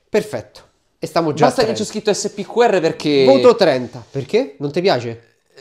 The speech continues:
Speaker 2: Eh, no, non ci abbiamo proprio una statistica favorevolissima
Speaker 1: Ah, ok.
Speaker 2: in termini di punti.
Speaker 1: Vai, vai.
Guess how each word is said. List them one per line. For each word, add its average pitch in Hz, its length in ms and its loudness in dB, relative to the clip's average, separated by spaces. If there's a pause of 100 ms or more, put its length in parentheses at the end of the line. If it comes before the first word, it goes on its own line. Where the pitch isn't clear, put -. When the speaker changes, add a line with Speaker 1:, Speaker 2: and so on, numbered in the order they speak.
Speaker 2:
Eh, 185 80 -16
no, 214 220 -8
non 160 140 -6
ci 165 120 -12
abbiamo 180 400 -6
proprio 127 240 -8
una 123 140 -10
statistica 139 800 -12
favorevolissima 135 760 -2
Speaker 1:
Ah, 220 60 4
ok. 131 340 2
Speaker 2:
in 127 80 -2
termini 135 360 -6
di 131 100 -6
punti. 131 380 -12
Speaker 1:
Vai, 220 220 2
vai. 147 260 0